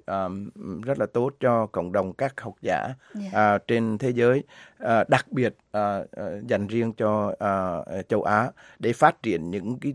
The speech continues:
Speaker 1: trong những cái chương trình chú tâm về chính sách, um, của Mỹ và châu Á.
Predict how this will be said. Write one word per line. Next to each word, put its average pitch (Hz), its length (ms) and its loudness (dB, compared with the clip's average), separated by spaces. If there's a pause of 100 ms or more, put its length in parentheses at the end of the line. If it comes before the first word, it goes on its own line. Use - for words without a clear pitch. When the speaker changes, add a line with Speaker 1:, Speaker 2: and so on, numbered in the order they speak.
Speaker 1:
trong 127 200 2
những 101 140 -4
cái 127 160 -4
chương 127 200 -4
trình 101 340 -8 (360)
chú 147 160 0
tâm 127 160 0
về 110 120 -4
chính 131 220 -4
sách, 151 180 -2 (200)
um, 104 320 2 (260)
của 101 240 2
Mỹ 113 320 -4
và 107 140 -6
châu 98 200 -4
Á. 101 180 -4